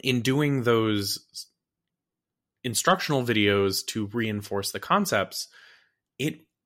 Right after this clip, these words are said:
really, really helped show me that their fundamental understanding was there. The instructional videos plus the mastery checks showed me they understand this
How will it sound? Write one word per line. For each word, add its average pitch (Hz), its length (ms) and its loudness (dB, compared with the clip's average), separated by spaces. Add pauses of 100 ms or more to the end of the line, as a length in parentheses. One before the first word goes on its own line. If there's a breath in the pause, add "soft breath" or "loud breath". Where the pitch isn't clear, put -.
(140)
really, 143 500 0
really 127 320 2
helped 113 440 -2 (880)
show 143 360 -2
me 127 220 0
that 110 240 -2 (600)
their 131 180 0
fundamental 139 640 0
understanding 117 680 -4
was 92 220 -8
there. 98 440 -6 (840 soft breath)
The 110 440 -4 (140)
instructional 143 640 0
videos 120 560 2
plus 113 220 -4
the - 80 -8
mastery 131 480 -2
checks 101 400 -4 (580 loud breath)
showed 165 540 2
me 101 400 -6 (640)
they 123 320 2
understand 110 880 -4
this - 460 -10